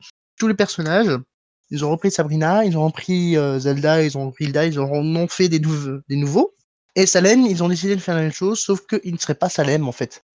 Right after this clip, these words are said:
Et... et du coup, ils ont, ils avaient s-, le personnage de Salem qui était totalement libre, et ils en ont fait quelque chose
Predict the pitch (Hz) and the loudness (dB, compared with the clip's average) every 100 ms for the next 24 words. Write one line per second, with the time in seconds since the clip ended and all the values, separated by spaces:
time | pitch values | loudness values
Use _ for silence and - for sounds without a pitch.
0 | _ _ _ _ _ - 143 139 135 135 | _ _ _ _ _ -6 -4 -2 -2 -4
1 | 135 135 147 151 170 - 233 262 185 175 | -6 -6 -6 -4 -6 -4 0 2 2 0
2 | 165 156 151 147 147 170 156 208 214 170 | 0 0 0 -2 0 0 2 2 2 -2
3 | - - - - 156 170 220 - 196 185 | -6 -6 -8 -6 -4 0 0 2 2 2
4 | 165 - 147 156 208 - - - _ - | 2 0 0 0 0 -6 -14 -16 _ -4
5 | 165 165 196 202 180 165 208 233 156 190 | -4 -4 -2 0 2 2 0 -2 0 2
6 | 185 196 202 - 214 196 190 175 202 240 | 2 2 2 0 -2 -2 -2 -2 0 2
7 | 170 | 0